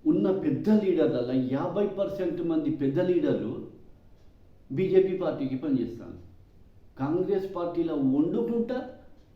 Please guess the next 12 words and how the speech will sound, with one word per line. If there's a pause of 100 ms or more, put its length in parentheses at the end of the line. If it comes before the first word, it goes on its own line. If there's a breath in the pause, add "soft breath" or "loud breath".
(280)
బీజేపీకి
పనిచేస్తాను.
ఫిఫ్టీ
పర్సెంట్
పెద్ద
లీడర్లు
పాత
తరం
నాయకులు. (920)
సరెండర్
అయిపోయిండు.
ఆశలు,